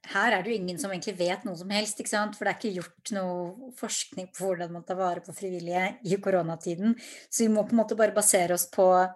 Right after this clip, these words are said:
antagelser, og kanskje litt sånn, i hvert fall i L N U, så får vi jo en del tilbakemeldinger fra mange organisasjoner da, både på hva som går dårlig, men også hva de får til som er bra. Og jeg tror, eh, for å ta liksom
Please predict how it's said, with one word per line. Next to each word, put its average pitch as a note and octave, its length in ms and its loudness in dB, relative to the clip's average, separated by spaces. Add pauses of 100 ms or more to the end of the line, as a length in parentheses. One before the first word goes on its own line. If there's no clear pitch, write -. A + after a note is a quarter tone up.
(240)
antagelser, A3 800 4 (360)
og A#3 300 6 (160)
kanskje A3+ 340 2
litt A3 180 -2
sånn, G3+ 220 0 (240)
i G#3 60 -10
hvert G3 160 0
fall G3+ 380 6 (360)
i G3+ 160 0
L G3+ 100 2
N G#3+ 140 0
U, - 80 2
så D4+ 140 0
får F3+ 200 2
vi F3+ 80 -4
jo F#3 80 2
en F#3 80 -4
del F3+ 140 -2
tilbakemeldinger F#3 720 -6
fra F3+ 220 0 (440)
mange A3 220 4
organisasjoner A3 720 -2
da, B3+ 140 6
både G#3 300 2
på G#3+ 140 -2
hva F#3 260 6
som F#3+ 320 -2 (460)
går G#3 160 0
dårlig, G3+ 320 4
men G#3+ 100 -8
også G3+ 300 -4 (180)
hva F#3+ 160 4
de G3+ 120 -2
får G3+ 280 -4
til F3+ 160 -14
som F#3+ 220 -10
er F#3+ 100 -10
bra. B3 160 4 (460)
Og A#3 80 2
jeg A3+ 240 4
tror, B3+ 340 4
eh, G#3 720 -4
for A3+ 160 -6
å - 60 -10
ta G#3 180 2
liksom G3+ 320 -4